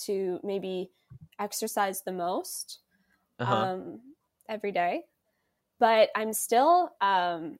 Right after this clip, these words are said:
Speaker 1: I'm still singing, I'm still dancing. So, and,
Speaker 2: Yeah.
Speaker 1: and there's not one that I, I love more than the others. Um, but I think because maybe I'm acting the most, um, and getting to exercise that muscle,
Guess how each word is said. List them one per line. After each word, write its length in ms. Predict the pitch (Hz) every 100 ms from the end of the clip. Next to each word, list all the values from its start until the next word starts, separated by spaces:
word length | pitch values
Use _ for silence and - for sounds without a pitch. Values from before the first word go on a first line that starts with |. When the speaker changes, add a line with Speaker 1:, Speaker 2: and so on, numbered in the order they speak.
| _
Speaker 1:
I'm 120 | 202
still 240 | 202 - 330
singing, 340 | - 277 330
I'm 120 | 214 196
still 220 | - 240
dancing. 580 | 220 311 320 196 190 -
So, 560 | - 214 202 185 180 - _ _ -
and, 160 | 220
Speaker 2:
Yeah. 60 | 220
Speaker 1:
and 100 | 247
there's 160 | 269 269
not 160 | 262
one 140 | 294 262
that 80 | 240
I, 120 | 208 -
I 120 | 202
love 360 | 196 196 190 196
more 280 | 190 190 185
than 160 | 180
the 120 | 180
others. 640 | - 196 180 180 190 - - -
Um, 580 | 190 185 180 180 190 220 _ _ _ _ _ _ _ -
but 120 | 214
I 120 | 202 196
think 240 | 220 208
because 580 | 190 - 202 185 180 -
maybe 240 | 190 185
I'm 100 | 180 175
acting 520 | 185 - 185 180 185 _
the 80 | 190
most, 720 | 190 185 208 180 - - - _ _ _
um, 520 | - 185 170 165 165 190 _ -
and 100 | 196
getting 220 | 196 190
to 80 | 190
exercise 460 | 185 - 202 180 175
that 140 | 175
muscle, 540 | 185 196 - 180 175